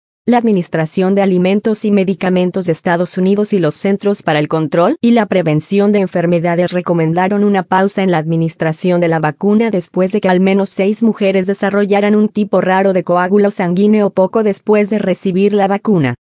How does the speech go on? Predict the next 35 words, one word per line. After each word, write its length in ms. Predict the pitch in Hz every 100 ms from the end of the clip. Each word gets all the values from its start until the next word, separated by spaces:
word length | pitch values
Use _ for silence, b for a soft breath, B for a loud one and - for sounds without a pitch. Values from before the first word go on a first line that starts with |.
| _ _ _
El 140 | 214 214
Comité 460 | 202 170 156 190
Asesor 420 | 185 165 151 175 170
de 100 | 165
Prácticas 600 | 175 175 - 208 214 180
de 80 |
Inmunización 760 | 170 170 165 - 160 - 185 185
de 80 | 185
los 140 | 170
C 160 | - 175
D 100 | 165
C 160 | 208
se 180 | 202 226
reunió 460 | 208 185 185 190 190
sin 180 | 202
llegar 320 | 180 175 190 190
a 60 |
una 180 | 190 190
conclusión 800 | 185 185 202 180 - 233 254 349 -
y 80 |
se 140 | 214 202
reúne 360 | 180 196 208
de 120 | 196 185
nuevo 280 | 185 180
el 120 | 180 175
viernes 600 | 175 156 151 220 - -
para 200 | - 190
hacer 220 | 180 185 180
recomendaciones 920 | 185 180 170 160 160 190 185 190 -
para 220 | 196 185
seguir 340 | - 185 202
adelante 500 | 196 185 175 170 175
con 160 | 185 202
la 120 | 190
vacuna. 420 | 170 170 180 131